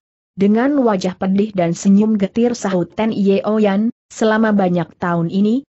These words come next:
Toan Kiam Cheng selalu memaksaku untuk melatih tenaga dalam aliran sesat. Aku telah melupakan cara untuk melatih tenaga dalam perguruan sendiri.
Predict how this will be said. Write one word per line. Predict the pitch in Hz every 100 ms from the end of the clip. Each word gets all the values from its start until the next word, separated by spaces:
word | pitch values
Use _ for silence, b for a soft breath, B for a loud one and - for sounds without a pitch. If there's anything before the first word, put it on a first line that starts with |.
| _
Toan | 190 180 196 214
Kiam | - 196 180
Cheng | 170 180 185
selalu | 240 214 180 196
memaksaku | 262 247 214 - 214 202 277 285
untuk | 233 226 226
melatih | 220 196 196 156 -
tenaga | 240 208 196 214
dalam | 214 202 190 196 196
aliran | 175 185 190 165
sesat. | 165 247 220 269 - _ _ _ -
Aku | 190 - 277
telah | 277 233 226 -
melupakan | 208 196 190 190 214 202 214
cara | - 233 233
untuk | 233 233 226
melatih | 220 202 196 160 - -
tenaga | 247 208 180 208
dalam | 196 190 185
perguruan | 214 233 254 247 214
sendiri. | 208 - 170 170 165 147 139